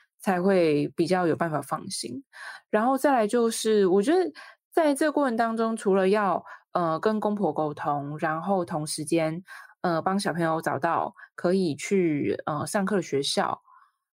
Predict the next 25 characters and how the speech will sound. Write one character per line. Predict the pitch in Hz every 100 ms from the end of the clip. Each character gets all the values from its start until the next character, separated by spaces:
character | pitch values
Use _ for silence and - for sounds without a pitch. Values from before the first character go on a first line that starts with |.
| _
然 | 196 170
后 | 190 202 180 160
还 | 185
有 | 247
另 | 240 254
外 | 240
一 | 202
件 | 202
事 | 196
情 | 185
很 | 180 139
关 | 156 160
键， | 170 160 147
就 | 170
是， | 165 185 139 - - - - - _
呃， | 175 160
另 | 226 220
外 | 202
一 |
半 | 185 170
支 | 151 170
不 |
支 | 165 156
持 | 151 -
你。 | 110 -